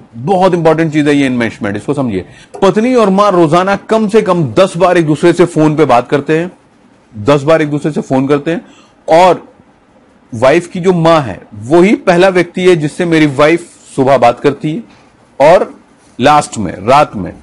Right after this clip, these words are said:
बात करती है और दोपहर में भी, खाने के time पे भी। यहां तक कि इतना interfere है कि क्या बनेगा घर में वो भी उनकी माँ direct करती हैं,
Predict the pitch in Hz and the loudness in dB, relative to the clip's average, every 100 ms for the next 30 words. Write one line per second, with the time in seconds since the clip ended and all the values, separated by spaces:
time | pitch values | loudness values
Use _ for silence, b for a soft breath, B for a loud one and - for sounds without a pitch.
0 | _ _ - 110 - 78 - - _ b | _ _ -4 -2 -2 -10 -16 -20 _ b
1 | b - 147 156 165 175 202 202 196 208 | b -4 0 2 2 2 2 0 -2 -2
2 | 156 147 151 156 147 147 147 151 160 160 | -2 -2 0 0 0 -2 -6 -4 -2 0
3 | 190 196 214 190 160 214 202 190 185 170 | 2 0 -4 -6 -2 -2 0 0 0 2
4 | 165 165 170 165 - 160 156 131 139 156 | 2 2 0 -6 0 2 2 0 0 0
5 | 156 147 131 135 139 147 b b - 135 | 0 0 0 -2 -4 -6 b b -2 2
6 | 151 156 139 139 131 143 139 135 135 131 | 2 2 0 0 2 2 2 0 -2 -2
7 | 113 - 123 123 | -2 -4 -4 -6